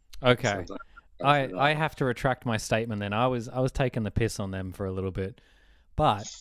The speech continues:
Speaker 1: the fact that they actually go through all the information and make it a little more easy to digest, I can get around that.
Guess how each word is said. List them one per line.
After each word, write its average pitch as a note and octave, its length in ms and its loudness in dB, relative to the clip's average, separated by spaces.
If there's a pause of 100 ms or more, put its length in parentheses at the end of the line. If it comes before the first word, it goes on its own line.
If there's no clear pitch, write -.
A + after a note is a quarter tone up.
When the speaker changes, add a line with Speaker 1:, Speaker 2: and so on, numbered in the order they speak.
Speaker 1:
the A#2 100 -2
fact C3 260 2
that B2 100 -2
they A2+ 100 4
actually A2+ 300 0
go G#2+ 180 4
through A#2 240 0
all G#2 140 2
the G#2 80 0
information G#2 580 -2
and G#2 160 -2
make G2+ 180 0
it A2+ 40 0
a - 20 2
little G2+ 220 0
more G2+ 200 0
easy G2+ 220 -2
to G2+ 100 -2
digest, G2 460 -2
I C#3+ 80 2
can B2+ 140 -2
get F#2+ 100 -2
around F2 220 -8
that. F2+ 160 -12